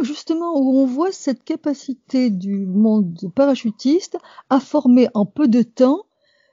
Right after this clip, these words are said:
euh, d'excellents soldats. On prend un appelé, euh, qui n'est, n'a jamais sauté en parachute, ou qui n'a jamais tenu une arme, et quelques mois plus tard, on lui fait faire un saut opérationnel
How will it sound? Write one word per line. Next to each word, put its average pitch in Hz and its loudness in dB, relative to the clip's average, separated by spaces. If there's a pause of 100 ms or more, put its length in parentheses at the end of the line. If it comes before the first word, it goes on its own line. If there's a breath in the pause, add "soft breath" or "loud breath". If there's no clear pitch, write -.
(120)
euh, 214 4
d'excellents 294 0
soldats. 226 0 (720 soft breath)
On 247 2
prend 233 -2
un 196 0
appelé, 208 4 (140)
euh, 160 -14
qui - -20
n'est, 131 -14
n'a 180 -18
jamais 175 -8
sauté - -6
en 156 -2
parachute, 202 -4
ou 175 -10
qui - -16
n'a 175 -6
jamais 202 2
tenu 190 -2
une 175 0
arme, 381 -2 (420 loud breath)
et 233 6
quelques 262 0
mois 233 2
plus - -8
tard, 339 0 (160)
on 240 0
lui 240 0
fait 247 -6
faire 226 -4
un 202 -2 (100)
saut 240 -2
opérationnel 220 -2